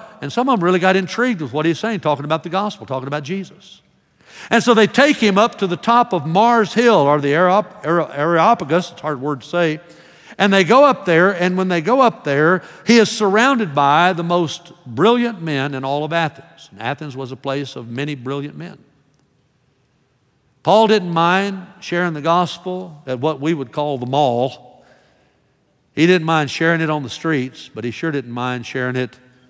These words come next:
at the place where the P H D guys stood out.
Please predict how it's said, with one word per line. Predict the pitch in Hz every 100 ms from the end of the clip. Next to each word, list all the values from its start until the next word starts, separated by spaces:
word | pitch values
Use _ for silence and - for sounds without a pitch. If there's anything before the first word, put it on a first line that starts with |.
| _ _ _
at | 120 117
the | -
place | - 127 123 - - - _
where | - 107
the |
P | 104 127
H | 120 -
D | 120 117
guys | 104 98 92 - - - _ _ _ _
stood | - - 104
out. | 95 87